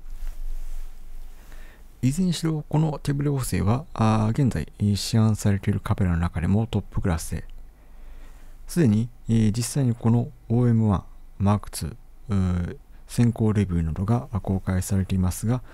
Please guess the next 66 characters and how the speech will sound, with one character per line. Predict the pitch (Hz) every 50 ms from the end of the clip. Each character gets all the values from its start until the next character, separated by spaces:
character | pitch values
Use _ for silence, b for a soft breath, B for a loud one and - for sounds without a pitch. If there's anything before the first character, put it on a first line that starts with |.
| B B B B B B 113
え | 110
ー、 | 113
手 | - 147
持 | 151 139
ち | 123 - 139 127
で | 123
撮 | - 120 110 - - -
影 | 110 107 104
し | - -
た、 | - 113 110 - - -
あ | 98 95 92 92 92 - -
ー、 | - 98 95
映 | 92
像、 | 87 98 90 80 80 - -
写 | - - 101 90
真、 | - - 95 85 87 - B B B B B B B B B B B B B B B B
え | 113
ー、 | 110 107 110
ど | 113 131
れ | 127 107
を | 82 82 -
撮 | - 95
っ | -
て | - 87
も、 | 87 104 120 131 143 151 - -
お、 | 101 101 101 101 101 98 98 101 - -
三 | - - 131 139 135 -
脚 | 123 113 - 113
に | 104 101
固 | - - 110
定 | - - 120 120 113
し | 104 -
た | - 104
よ | 90 82
う | 76
な、 | 73 - - - - - - - - -
あ | 95 92 92 92 87 90 95
ー、 |
静 | - - 131
止 | 123
し | - - - - - -
た、 | - 95 - - -
あ | 95 95 90 87 87 87 87 87 87
ー、 | -
作 | - - 92 - -
例 | 87 87 87 87
が | 90 101 104 113 110 98
撮 | - 95 90 - - -
影 | 92 87
で | 85 92 90
き | - -
て | -
い | 85
る | 85 82 -
こ | - 92
と | - 87
を | 87 -
考 | - 92 92 90 85 85
え | 87
て | - 92
も、 | 98 113 127 - B B B B B B B B
あ | -
ー、 | 110 107 107
か | - 117
な | 104 90
り | 76